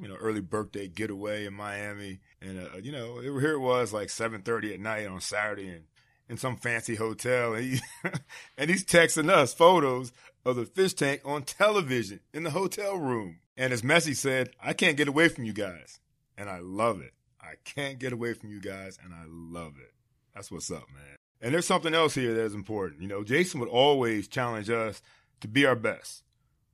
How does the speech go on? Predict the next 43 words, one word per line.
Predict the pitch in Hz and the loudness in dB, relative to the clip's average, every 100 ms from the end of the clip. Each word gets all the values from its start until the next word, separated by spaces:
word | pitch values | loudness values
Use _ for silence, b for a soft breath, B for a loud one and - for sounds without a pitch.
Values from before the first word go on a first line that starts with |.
| _ | _
but | 113 | -2
he | 123 | -2
insisted | 110 - - 185 170 135 | -2 -4 0 2 2 2
that | 127 | 2
we | 120 | 2
never | 117 139 170 170 | -2 -2 -2 -2
lose | 160 151 | 0 0
touch | - 156 135 | 2 2 2
with | 123 110 | -2 -2
our, | 120 113 107 | 0 0 -2
you | 127 | -4
know, | 117 | -2
our | 107 | -2
brand, | 87 120 143 107 95 | 0 2 4 2 0
our | 101 101 | -4 -2
own | 131 165 143 | 0 0 0
brand. | 104 98 80 78 | -4 -6 -8 -10
Sometimes, | 139 - 151 139 123 b b b - | -8 -4 -2 -2 -6 b b b -10
you | 117 | -4
know, | |
you | 120 117 | -2 -2
go | 123 135 | -2 -2
into | 127 131 127 | -4 -4 -4
a | 107 | -4
team | 151 139 127 123 | -8 -8 -8 -4
network | 135 139 127 120 113 - b b _ | -4 -4 -2 -2 -2 -8 b b _
and | 107 | -12
you | 110 | -4
gotta | 120 110 | -2 -2
be | 110 117 | -4 -2
a | |
little | 113 | -2
different. | 104 120 101 101 | -2 -2 -2 -2
He | |
wanted | 139 135 120 | -2 -2 -2
us | 110 | -4
to | 95 | -6
be | 90 117 | -4 -2
ourselves | 110 101 - 117 107 - | 0 -2 -2 0 -2 -4
throughout | 101 95 | -6 -6
the | 90 | -8
whole | 107 104 | -6 -6
thing. | 95 104 95 85 | -8 -12 -10 -12